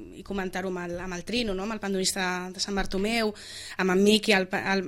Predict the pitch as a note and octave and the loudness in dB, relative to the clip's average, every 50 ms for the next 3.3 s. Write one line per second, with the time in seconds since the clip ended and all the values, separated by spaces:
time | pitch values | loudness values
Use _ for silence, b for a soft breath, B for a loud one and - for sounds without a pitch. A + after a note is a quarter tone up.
0 | G#2+ A#2 F#3 F#3+ F#3 F#3 F#3 - G3+ G3+ G#3 G#3 G#3 G3 G3 G3 G#3 A3 B3+ C#4 | -4 -2 -2 0 0 -2 -2 -2 -2 0 2 4 4 4 4 4 4 2 0 0
1 | C#4+ B B B B B B B B B B - G3+ A#3 A#3 G#3 A#3+ A#3+ - B3+ | -2 B B B B B B B B B B 0 4 4 4 6 4 4 4 4
2 | B3+ - A#3 G#3 A#3+ C#4 C#4 B3 - - G#3 G3 F#3 F3+ F#3+ F#3+ F#3+ F#3 F3 E3+ | 4 4 4 4 4 4 2 0 0 -2 0 0 2 2 2 2 2 2 0 0
3 | E3 E3 E3 E3 E3 | 0 -2 -2 -4 -4